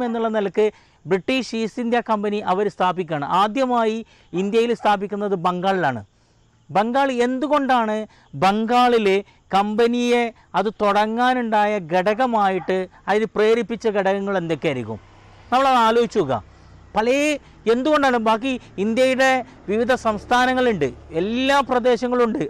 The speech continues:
അത് അവരുടെയൊക്കെ കീഴിൽ വന്ന, പ്രത്യേകിച്ച് ഡൽഹി പോലുള്ള ഭരണ കേന്ദ്രങ്ങളുണ്ട്. ആ കേന്ദ്രങ്ങളിൽ അത് സ്വാഭാവികമായിട്ടും അഞ്ചാം നൂറ്റാണ്ട് മുതൽ, നമ്മൾ അഞ്ചാം ക്ലാസ്സിൽ നിന്ന് പഠിച്ചിട്ടുണ്ട്, ആറാം ക്ലാസ്സിൽ നിന്ന് പഠിച്ചിട്ട്, അഞ്ചാം നൂറ്റാണ്ട്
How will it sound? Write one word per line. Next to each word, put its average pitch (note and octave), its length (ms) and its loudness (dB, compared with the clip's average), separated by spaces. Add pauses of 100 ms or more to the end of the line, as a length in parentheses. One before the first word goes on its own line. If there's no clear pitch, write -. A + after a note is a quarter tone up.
(100)
അത് F#3 180 0
അവരുടെയൊക്കെ B3+ 420 0 (140)
കീഴിൽ B3+ 400 0
വന്ന, A#3 180 0 (480)
പ്രത്യേകിച്ച് B3+ 340 0 (100)
ഡൽഹി A3+ 340 2
പോലുള്ള B3 340 2 (440)
ഭരണ G3+ 260 0 (120)
കേന്ദ്രങ്ങളുണ്ട്. A3 680 0 (680)
ആ B3 80 2 (140)
കേന്ദ്രങ്ങളിൽ C4+ 560 2 (360)
അത് G3+ 180 2 (440)
സ്വാഭാവികമായിട്ടും B3+ 760 2 (300)
അഞ്ചാം G#3+ 340 0
നൂറ്റാണ്ട് B3 400 0
മുതൽ, B3 240 0
നമ്മൾ G#3+ 220 -2
അഞ്ചാം A3+ 240 0
ക്ലാസ്സിൽ A#3 240 0
നിന്ന് B3+ 180 -2
പഠിച്ചിട്ടുണ്ട്, A#3 480 0 (460)
ആറാം A3 180 2
ക്ലാസ്സിൽ A#3 260 0
നിന്ന് B3+ 180 -4
പഠിച്ചിട്ട്, A#3+ 340 -2 (140)
അഞ്ചാം G#3+ 360 0
നൂറ്റാണ്ട് B3+ 420 0